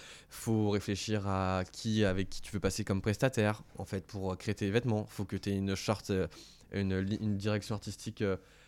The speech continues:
très forte pour pouvoir, en fait, euh, créer ton, créer ton univers, créer, euh, ta plus-value.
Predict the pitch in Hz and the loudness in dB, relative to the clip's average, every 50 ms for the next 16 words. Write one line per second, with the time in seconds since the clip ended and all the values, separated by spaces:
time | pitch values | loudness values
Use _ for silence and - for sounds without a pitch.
0 | - - - - - 131 127 - - 120 110 110 - - - - - - - - | -20 -20 -8 -2 0 0 0 2 4 4 4 4 4 -2 -12 -6 -2 0 0 4
1 | - 113 98 101 104 98 92 98 95 - 113 107 - - 101 95 92 87 85 - | 4 4 6 6 6 4 4 2 2 4 2 2 2 2 2 2 2 2 0 -4
2 | - - - - - - - - 120 110 - 110 107 104 104 - - 110 - 113 | -8 -20 -20 -20 -12 -2 2 2 4 4 6 4 4 4 4 2 0 2 4 6
3 | 107 113 123 131 123 110 107 107 107 107 - - 113 104 101 101 95 92 - 95 | 6 6 6 6 6 6 6 6 4 4 2 0 2 4 4 4 4 4 2 0
4 | 92 - 123 123 131 123 110 107 | 0 2 4 8 8 8 8 6